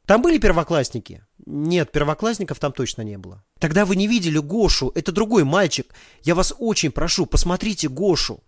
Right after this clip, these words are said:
"И ты согласишься?" "Да". "Хорошо. А, но я не обещаю, что возьму его. Договорились?" "Договорились". "Ладно", приняла решение директор. "Сходи за ним в класс, скажи, что я отпустила с урока".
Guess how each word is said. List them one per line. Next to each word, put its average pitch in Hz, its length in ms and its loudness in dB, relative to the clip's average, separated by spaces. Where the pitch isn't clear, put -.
"И 170 100 -2
ты 220 120 0
согласишься?" 196 800 0
"Да". 147 400 0
"Хорошо. 208 580 -2
А, 156 340 0
но 170 340 4
я 196 300 0
не 233 200 0
обещаю, 202 580 0
что - 140 -4
возьму 131 340 -2
его. 95 360 -12
Договорились?" 196 680 -2
"Договорились". 120 760 -6
"Ладно", 175 460 2
приняла 151 320 -2
решение 147 380 -2
директор. 127 480 -6
"Сходи 226 380 0
за 185 140 2
ним 175 160 0
в - 60 -12
класс, 254 360 0
скажи, 180 360 -2
что 160 340 0
я 165 240 2
отпустила 156 480 -2
с - 100 -8
урока". 117 380 -6